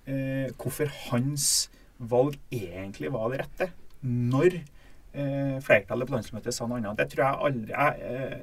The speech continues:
jeg, jeg må jo si at jeg har, jeg føler meg over gjennomsnittlig opplyst om hva som har foregått i norske partier de siste, nå er jeg ikke så gammel, men likevel har jeg lest mye, og de siste femti årene,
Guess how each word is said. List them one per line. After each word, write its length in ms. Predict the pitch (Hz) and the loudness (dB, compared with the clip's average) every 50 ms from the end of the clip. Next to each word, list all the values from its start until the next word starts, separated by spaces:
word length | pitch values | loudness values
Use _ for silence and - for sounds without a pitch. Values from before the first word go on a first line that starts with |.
| - - | -10 -4
jeg, 320 | - 139 143 147 151 139 - | 0 2 4 4 4 2 4
jeg 340 | - 143 147 147 147 143 | 4 6 6 6 6 4
må 140 | 147 151 143 | 2 2 2
jo 80 | 139 139 | 2 2
si 60 | - 139 | 2 0
at 100 | 135 - | 2 2
jeg 140 | 135 135 139 | 2 2 2
har, 140 | 135 123 - | 2 2 2
jeg 140 | 165 147 - | 2 2 2
føler 180 | 123 120 107 107 | -2 -4 -2 0
meg 260 | 117 110 107 - - 120 | 0 0 0 0 0 2
over 220 | 120 123 107 120 | 2 4 2 4
gjennomsnittlig 1200 | 127 135 147 147 156 151 147 135 123 117 104 101 101 - - - 95 101 - - - - - 143 | 4 4 4 4 2 2 0 0 2 0 0 -2 -2 -4 -4 -4 -6 -10 -12 -12 -10 -8 -4 -4
opplyst 480 | 143 139 - - - 120 135 139 - 202 | -2 -4 -4 -2 -2 0 0 0 -2 -4
om 80 | 151 143 | -4 -2
hva 140 | - 113 - | -2 -2 -2
som 160 | - 135 139 | -2 -4 -6
har 80 | 139 - | -2 0
foregått 400 | 151 131 110 98 98 107 - - | 2 2 2 2 -2 -4 -4 -4
i 80 | 135 | -2
norske 240 | 135 131 - 127 117 | -2 -2 -2 -4 -2
partier 340 | - 120 - - 107 110 117 | -2 -2 -2 0 -2 -2 -2
de 80 | 120 | -2
siste, 220 | 120 123 120 - 117 | -4 -6 -6 -2 0
nå 840 | 113 120 127 127 127 127 127 - - - - - - - - - 120 | 2 2 2 2 0 -2 -4 -8 -14 -18 -18 -18 -18 -14 -4 0 0
er 80 | 113 117 | 0 0
jeg 80 | 127 | -2
ikke 180 | - - - - | -6 -8 -8 -6
så 180 | - - 123 127 | 2 4 4 4
gammel, 200 | 160 160 147 135 135 | 4 2 2 0 2
men 340 | 135 139 139 135 - 135 135 | 2 2 2 2 0 0 0
likevel 300 | 131 127 - 120 113 123 | 0 -2 0 0 0 0
har 140 | 135 120 113 | 2 2 2
jeg 80 | 120 113 | 4 4
lest 260 | 113 123 127 - - - | 4 4 4 2 -2 -4
mye, 80 | 180 185 | -4 -4
og 240 | 160 139 139 135 143 | -2 -2 -2 -2 -2
de 80 | 147 | -2
siste 300 | 139 147 143 139 - 139 - | -2 -4 -4 -4 -4 -4 -2
femti 320 | 143 123 113 - - 143 | -2 -2 -2 0 0 2
årene, 320 | 143 135 135 330 - 196 | 2 4 4 4 4 2